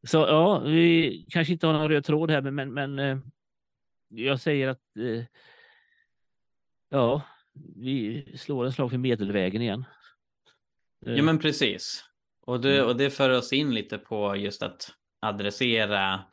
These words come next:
Speaker 2: de som är väldigt pessimistiska och
Speaker 1: Mm.
Speaker 2: även, eh, ganska rädda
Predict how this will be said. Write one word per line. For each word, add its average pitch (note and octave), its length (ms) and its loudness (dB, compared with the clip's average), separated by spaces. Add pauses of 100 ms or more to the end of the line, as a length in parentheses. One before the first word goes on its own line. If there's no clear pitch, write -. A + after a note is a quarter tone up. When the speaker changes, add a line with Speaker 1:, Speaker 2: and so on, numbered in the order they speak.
(400)
Speaker 2:
de G2+ 460 -4
som G2 300 -8
är G2 540 -4
väldigt A#2 640 -2 (140)
pessimistiska B2 1200 -2
och A2+ 100 -2
Speaker 1:
Mm. G#2+ 100 0 (100)
Speaker 2:
även, G#2+ 200 -4 (560)
eh, F#2+ 180 -6
ganska G#2+ 420 -2
rädda A#2+ 560 -2